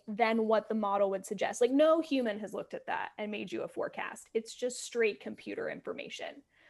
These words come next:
When you have a, an app from a local television station, if you set your location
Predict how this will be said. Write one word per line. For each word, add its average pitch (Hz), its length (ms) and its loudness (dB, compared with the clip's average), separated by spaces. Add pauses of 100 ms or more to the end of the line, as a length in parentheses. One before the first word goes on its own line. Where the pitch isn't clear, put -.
(720)
When 240 220 6
you 285 180 6
have 349 280 0
a, 226 380 4 (180)
an 226 240 0
app 226 300 0
from 240 160 0
a 214 40 2
local 214 360 2
television 240 580 2
station, 269 560 2
if 220 160 0
you 240 220 2
set 240 340 4
your 233 160 4
location 226 840 2